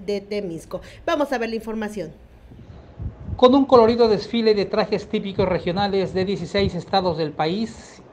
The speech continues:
Speaker 2: inició hoy el sexto concurso nacional de gastronomía conalep dos mil diecinueve, que organiza el Colegio Nacional de Educación Profesional y Técnica, que se desarrollará durante dos días en Temisco.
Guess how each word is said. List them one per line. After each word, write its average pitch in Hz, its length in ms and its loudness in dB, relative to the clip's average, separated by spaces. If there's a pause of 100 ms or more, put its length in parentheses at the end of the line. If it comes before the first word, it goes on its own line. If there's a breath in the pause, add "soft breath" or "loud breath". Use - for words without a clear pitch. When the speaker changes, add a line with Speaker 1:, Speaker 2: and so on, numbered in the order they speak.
Speaker 2:
inició 208 540 0
hoy 262 300 6 (640 loud breath)
el 220 140 4
sexto 226 400 0
concurso 202 460 0
nacional 190 360 -2
de 190 120 -2
gastronomía 180 760 -2
conalep 170 400 0
dos 156 240 -2
mil 185 180 -4
diecinueve, 175 680 -2 (480 loud breath)
que 214 100 4
organiza 196 400 2
el 190 80 -2
Colegio 185 320 -2
Nacional 175 400 -2
de 175 60 0
Educación 160 480 -4
Profesional 165 720 -4
y 151 100 -10
Técnica, 170 680 0 (680 loud breath)
que 214 120 4
se 214 120 2
desarrollará 175 540 4
durante 165 340 0
dos 165 180 0
días 170 240 -2
en 143 120 -6
Temisco. 190 540 -2